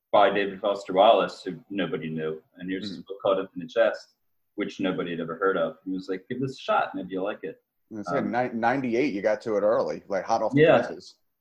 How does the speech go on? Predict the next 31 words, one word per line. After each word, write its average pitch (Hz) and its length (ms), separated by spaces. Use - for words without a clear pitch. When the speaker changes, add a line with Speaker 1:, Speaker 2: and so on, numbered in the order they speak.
Speaker 1:
So, 131 320
yeah, 175 140
it's 151 180
an 143 80
interesting 143 360
perspective. 123 540
Maybe 104 180
we 101 120
can 95 160
talk 117 240
about 95 260
it 87 60
if - 60
you 85 80
want. 98 340
Um, 85 240
Speaker 2:
Mm-hmm. 101 140
Speaker 1:
so 92 180
I 120 100
read 120 240
it 101 100
without 101 340
any, 123 500
the 123 80
book 160 240
has - 160
so 151 180
much - 280
cultural 110 380
baggage 98 520
now. 73 260